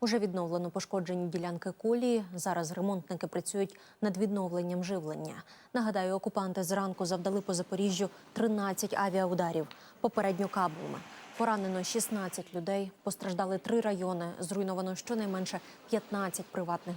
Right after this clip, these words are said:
будинків та багатоповерхівка. Російські війська атакували залізницю і на Сумщині. Окупанти вдарили по вокзалу міста Хутор Михайлівський. Як повідомили в обласній прокуратурі, застосували F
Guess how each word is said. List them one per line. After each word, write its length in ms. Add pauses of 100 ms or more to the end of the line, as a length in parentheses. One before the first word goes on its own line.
будинків 520
та 140
багатоповерхівка. 1120 (1700)
Російські 420
війська 260
атакували 480
залізницю 580
і 60
на 120
Сумщині. 640 (160)
Окупанти 460
вдарили 480
по 160
вокзалу 420
міста 360
Хутор 380
Михайлівський. 800 (300)
Як 180
повідомили 520
в 60
обласній 440
прокуратурі, 680
застосували 760
F 100